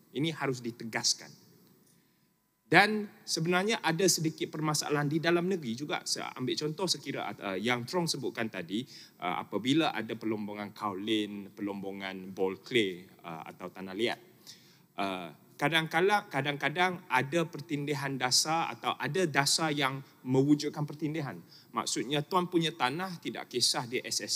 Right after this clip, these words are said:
I, tidak kisah dia, uh, apa nama, S A D C ke S E D C. Tuan punya tanah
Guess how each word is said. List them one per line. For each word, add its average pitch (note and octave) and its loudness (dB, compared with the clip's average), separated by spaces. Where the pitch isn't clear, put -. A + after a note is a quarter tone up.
I, A2+ -2
tidak F2+ -8
kisah A2+ -2
dia, G2+ 0
uh, F2 -8
apa F2+ -10
nama, G#2 -4
S G2 0
A G#2+ 0
D G#2+ 0
C G2+ 0
ke G2+ -6
S G2 -8
E F#2 -6
D F#2 -6
C. F#2+ -4
Tuan F3+ 2
punya F#3+ 4
tanah G#3 2